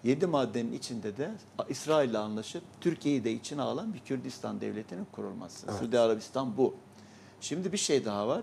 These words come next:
Speaker 1: Ne yaptılar biliyor musunuz andımızdan sonra? Yabancılara verilen devlet nişanı var.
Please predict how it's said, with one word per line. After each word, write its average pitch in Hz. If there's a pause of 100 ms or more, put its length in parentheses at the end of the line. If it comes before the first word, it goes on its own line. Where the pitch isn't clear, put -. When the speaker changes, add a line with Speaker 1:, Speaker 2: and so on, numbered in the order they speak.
Speaker 1:
Ne 127
yaptılar 117
biliyor 180
musunuz 127
andımızdan 113
sonra? 113 (960)
Yabancılara 151
verilen 147
devlet 135
nişanı 117
var. 92